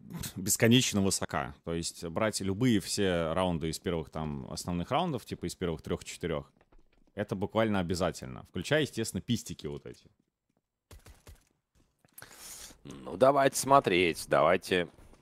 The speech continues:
Speaker 2: давайте т-, пробовать топить за M A B R, чтобы здесь хотя бы появилась у нас какая-то интрига, потому что пока интриги я не вижу, пока на своем пике Team Liquid действует очень и очень неплохо. Нав, замечая двух игроков под лонгом, пострелялся немножко, но решил, что это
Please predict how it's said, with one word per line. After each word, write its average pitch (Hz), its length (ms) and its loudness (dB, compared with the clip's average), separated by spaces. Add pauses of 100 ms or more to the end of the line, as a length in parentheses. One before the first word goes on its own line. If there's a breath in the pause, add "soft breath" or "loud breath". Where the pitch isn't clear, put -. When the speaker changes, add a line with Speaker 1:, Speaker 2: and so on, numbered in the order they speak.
(1500)
Speaker 2:
давайте 113 400 6 (100)
т-, - 100 -4 (140)
пробовать 160 520 8
топить 135 360 0
за 120 220 8 (160)
M 123 200 6
A 123 100 8
B 104 160 8
R, 139 280 12
чтобы 101 320 2
здесь 92 300 0
хотя 90 260 4
бы 82 100 2
появилась 76 560 0
у 78 40 -10
нас 76 220 -6
какая-то 90 760 6
интрига, 82 440 -4
потому - 240 -14
что - 140 -18
пока 147 420 2
интриги 127 340 -2
я 95 180 4
не 98 140 -4
вижу, 69 260 -6
пока - 220 -8
на 98 100 -2
своем 87 300 -4
пике 127 420 0 (440 soft breath)
Team 71 200 -6
Liquid 92 320 -2
действует 76 460 -4
очень - 260 -8
и 62 60 -12
очень 64 340 -12
неплохо. 78 460 -2
Нав, 101 260 4
замечая 71 500 -4
двух 76 240 -10
игроков 82 360 0
под 92 180 0
лонгом, 113 480 4
пострелялся 80 600 0
немножко, 73 420 -4
но 60 100 -12
решил, 76 280 -8
что - 180 -4
это 71 260 2